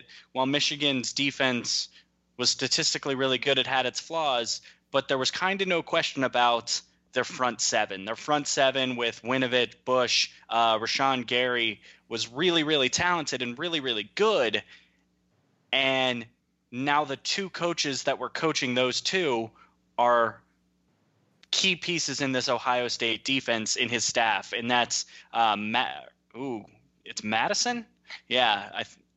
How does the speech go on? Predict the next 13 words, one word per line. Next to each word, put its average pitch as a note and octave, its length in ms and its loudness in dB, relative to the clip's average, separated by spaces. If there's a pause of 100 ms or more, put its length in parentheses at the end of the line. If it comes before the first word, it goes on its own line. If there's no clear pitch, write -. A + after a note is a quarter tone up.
(140)
Madison F3 580 2
is C#3+ 280 -4
now C#3 240 2
the B2 280 -2
co-defensive D3 720 -4
coordinator, A#2+ 720 0 (300)
and B2+ 120 0
they C3+ 60 4
also D3 220 2
brought C#3 240 2
in B2+ 100 -2
Al B2+ 320 0
Washington. A#2+ 600 -2